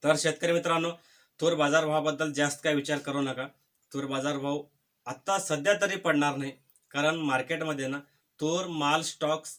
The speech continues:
अजून कमी आहे, तूर माल मार्केटमध्ये अजून कमी आहे. कुठल्या पण मंडीत किंवा बाजारात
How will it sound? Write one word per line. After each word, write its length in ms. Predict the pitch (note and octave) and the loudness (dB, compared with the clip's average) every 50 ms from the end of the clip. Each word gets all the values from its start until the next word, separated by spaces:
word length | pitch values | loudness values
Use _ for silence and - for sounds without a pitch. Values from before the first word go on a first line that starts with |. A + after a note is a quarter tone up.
| _ - | _ -10
अजून 380 | B2+ C3 C3 A#2+ C#3 D3+ D#3+ E3+ E3 - _ _ _ _ _ _ _ _ _ _ _ _ _ _ _ _ _ _ _ _ _ _ _ - | -8 -8 -6 -4 -4 -4 -4 -6 -8 -14 _ _ _ _ _ _ _ _ _ _ _ _ _ _ _ _ _ _ _ _ _ _ _ -2
कमी 200 | C#3+ C#3 D3 C#3+ | 2 4 4 4
आहे, 100 | A#2+ G#2 - _ _ _ _ _ _ _ _ _ _ - | 2 -2 -10 _ _ _ _ _ _ _ _ _ _ -4
तूर 120 | C#3 D3+ D3+ | -2 -2 0
माल 260 | C#3+ C#3+ C#3+ D3 D#3 D#3 - - | 0 0 0 0 -4 -6 -10 -12
मार्केटमध्ये 580 | B2 B2 B2 A#2+ C#3+ C#3 C3+ C3+ C3+ C3 C#3 | -10 -10 -10 -8 -10 -8 -6 -6 -6 -6 -4
अजून 240 | C3 A#2+ A#2 C3 C3+ | -6 -6 -6 -8 -10
कमी 220 | C3 - C3+ B2 | -10 -10 -12 -12
आहे. 80 | A#2 G#2+ _ _ _ _ _ _ _ _ - - | -12 -14 _ _ _ _ _ _ _ _ -20 -16
कुठल्या 200 | A2 B2+ C3+ C3 | -12 -8 -8 -8
पण 140 | C3 C#3 C#3 | -6 -6 -6
मंडीत 400 | B2+ B2+ B2 B2 A#2+ C#3 D3 C#3+ _ _ | -6 -6 -8 -6 -8 -8 -10 -10 _ _
किंवा 140 | - C3 B2+ | -12 -10 -10
बाजारात 400 | B2 A#2 A#2+ A#2 A#2 B2+ B2+ C#3 | -8 -8 -8 -6 -6 -8 -8 -10